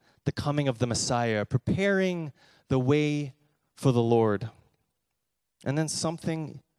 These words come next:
amazing, something striking happened.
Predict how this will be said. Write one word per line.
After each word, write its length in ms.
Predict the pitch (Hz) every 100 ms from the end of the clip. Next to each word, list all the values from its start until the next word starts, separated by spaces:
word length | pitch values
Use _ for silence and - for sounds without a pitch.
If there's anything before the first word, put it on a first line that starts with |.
| -
amazing, 580 | 117 123 127 110 107 107
something 380 | - 120 131 117
striking 580 | - 120 113 - 110
happened. 480 | 101 98 92 92 95